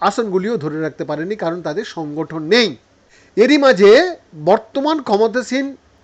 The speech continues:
দলের হাতে এমন এক ভোটে জেতার অস্ত্র তারা খুঁজে নিল বা পেয়ে গেল। সেটা কি না, সেটা হলো ধর্মীয় বিভেদের ট্রাম্প কার্ড। যেহেতু বর্তমানে বাংলায় বিরোধী দল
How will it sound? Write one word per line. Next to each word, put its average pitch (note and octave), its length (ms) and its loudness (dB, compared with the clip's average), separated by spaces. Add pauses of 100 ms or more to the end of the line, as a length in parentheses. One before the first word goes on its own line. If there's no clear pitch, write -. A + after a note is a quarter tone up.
(200)
দলের F3+ 360 6
হাতে D#3 480 -4 (600)
এমন C4 380 2
এক A3+ 260 2
ভোটে F#3+ 280 -2
জেতার A3+ 380 2 (680)
অস্ত্র B3 680 0 (600)
তারা G3 200 2
খুঁজে F#3+ 340 0
নিল G#3+ 240 2
বা F3+ 120 4
পেয়ে F#3 280 4
গেল। E3+ 300 2 (640)
সেটা A3 300 2
কি D#4 500 2
না, F#3 140 -4
সেটা G3+ 240 0
হলো G#3+ 140 2
ধর্মীয় G#3+ 560 2
বিভেদের F#3+ 440 0 (100)
ট্রাম্প E3 360 -4
কার্ড। C#3+ 300 2 (640)
যেহেতু D4+ 460 4
বর্তমানে C4+ 580 2
বাংলায় G#3+ 400 4
বিরোধী G3+ 340 -2
দল F#3+ 420 2